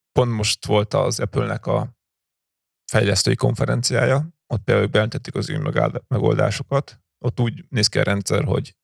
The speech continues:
lokálisan az eszközön generálják a privát kulcsot,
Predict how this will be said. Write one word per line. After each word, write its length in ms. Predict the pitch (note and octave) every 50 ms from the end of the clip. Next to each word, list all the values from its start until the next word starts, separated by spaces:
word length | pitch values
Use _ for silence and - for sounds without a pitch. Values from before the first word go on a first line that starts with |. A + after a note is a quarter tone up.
| _ _ _ _ _
lokálisan 720 | - - - - A#2+ A2+ G#2+ - G#2+ A2 A2 G#2 - A2+
az 80 | A2 G#2+
eszközön 500 | G#2+ - - - G#2 - - - A#2 - -
generálják 640 | - - G#2 - - - G1+ G1+ - - - -
a 280 | - G#2+ - - - _ _ _ _ _ _ _ _ _ _ _ _ _ -
privát 340 | - A#2 A2+ A2 G#2+ G#2+ -
kulcsot, 560 | - C3 B2+ C3+ - E3+ F#3 F3+ - -